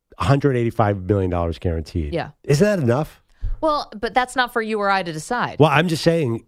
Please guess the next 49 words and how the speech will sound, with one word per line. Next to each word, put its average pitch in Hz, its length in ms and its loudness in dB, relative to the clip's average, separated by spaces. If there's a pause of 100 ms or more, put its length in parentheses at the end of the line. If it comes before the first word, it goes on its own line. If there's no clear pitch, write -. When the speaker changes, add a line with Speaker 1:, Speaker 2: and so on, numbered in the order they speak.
(120)
Speaker 1:
w-, - 140 -18 (280)
you 135 120 2
don't 165 180 2
wanna 143 200 2
be 127 100 0
Drew 120 180 2
Brees 117 380 2
and 104 100 0
then 107 120 0
have 101 160 0
your 98 80 0
team 135 320 0
gutted 98 240 2
around 107 300 2
you 104 60 0
because 95 140 -2
that's 123 260 2
no 113 120 4
fun 104 260 0
either. 110 380 -4
I 117 60 2
don't 160 140 2
think 135 140 0
Drew 120 160 2
Brees 113 420 0 (720)
cares 151 340 2
about 92 160 -2
the - 60 -4
money. 113 160 2
He 113 60 -4
can 147 160 2
never 143 180 2
spend 147 400 0
the 117 40 0
money. 101 360 0 (120)
Speaker 2:
Well, 196 100 0
then 208 80 6
Speaker 1:
He 175 60 6
Speaker 2:
why 208 80 6
do - 40 2
Speaker 1:
wished 247 140 -2
Speaker 2:
you 175 60 4
keep 147 80 0
Speaker 1:
the - 40 -8
team 160 80 6
Speaker 2:
taking 160 100 2
Speaker 1:
was 160 100 2
Speaker 2:
every 226 240 -2
dollar 208 500 -2